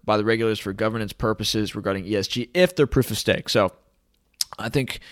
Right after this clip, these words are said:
proof of stake coins, which are more environmentally friendly, uh, less work is involved in creating new ones. Um, I, I'm assuming you guys know how that works already. I don't wanna dig too much into that, but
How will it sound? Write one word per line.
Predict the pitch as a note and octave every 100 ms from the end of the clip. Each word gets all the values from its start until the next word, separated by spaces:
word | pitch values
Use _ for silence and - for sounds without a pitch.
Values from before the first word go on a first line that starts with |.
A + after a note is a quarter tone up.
| - - _ _ _
proof | C#3+ C#3
of | B2
stake | C3 B2
coins, | C3 B2+ D3 D3+ -
which | A2 -
are | G#2
more | G2+ G#2
environmentally | A#2+ G#2+ A2 G#2+ G2 G2
friendly, | D3+ E3 D#3 C#3+ C#3 C3+ B2+
uh, | - G2+ G2
less | F2 A2 A2+
work | G#2+
is | G2
involved | F#2+ F2+ G2 F#2+
in | F2+
creating | - G2 F2+ E2+
new | C#3
ones. | D3 C#3 C3+ C3 - - - - - _ _
Um, | - A2+ G#2+ G2 G2 A#2 - A2+ F#2+
I, | A2 -
I'm | C#3
assuming | C3 - D3+ C3
you |
guys | B2 A#2
know | A2 A2+ A2+
how | A#2
that | G2
works | G2 A2+ -
already. | A#2 A#2+ A#2
I | A#2+
don't | A2+
wanna | G#2+
dig | G2 A2 G#2
too | A2+
much | G#2 -
into | C3+ A#2+
that, | G#2 G2+ F2+ -
but | A2 G#2+